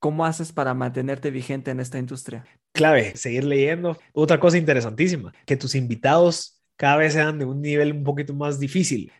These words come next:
Speaker 2: Si vas a hablar con alguien de criptomonedas, tenés que saber de criptomonedas. Educate de criptomonedas. ¿Quieres hablar de alguien de inversión?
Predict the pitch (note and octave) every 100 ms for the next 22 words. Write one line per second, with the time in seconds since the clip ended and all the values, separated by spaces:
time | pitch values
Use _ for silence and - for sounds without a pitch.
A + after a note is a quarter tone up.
0 | _ - A2 C3 D#3 D3+ D3 D3+ D#3 D#3+
1 | C#3+ A#2+ A#2 A2 A2 G#2 G#2 C#3 G3+ G3
2 | - - A2 F#3+ - C#3+ C3 C3 B2 A#2+
3 | A2+ F#2 A2 D3 G2+ - _ _ B2+ A#2
4 | G#2+ D#3+ F3+ C#3 B2 A#2 A#2+ G#2+ C#3 C3
5 | - - C3 C#3+ D3+ D#3+ E3 E3+ D#3+ D3+
6 | C3+ B2+ A2+ A2+ F3 A3